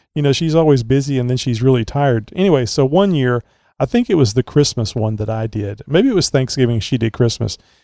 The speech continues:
But anyway, I did one, and I kept having to run her out of the kitchen. It was just,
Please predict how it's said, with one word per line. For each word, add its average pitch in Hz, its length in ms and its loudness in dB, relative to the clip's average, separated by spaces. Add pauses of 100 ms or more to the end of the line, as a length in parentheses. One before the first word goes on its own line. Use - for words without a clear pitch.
(140)
But 151 100 2
anyway, 170 460 4
I 143 180 -2
did 156 220 0
one, 135 480 0 (160)
and 127 340 -2
I 123 140 -4
kept - 340 -2 (300)
having 147 380 4
to 131 120 2
run 123 380 4
her 131 220 2
out 131 240 0
of 117 100 -2
the - 80 -6
kitchen. 107 480 -2 (680)
It 135 220 2
was 127 320 4
just, 139 760 0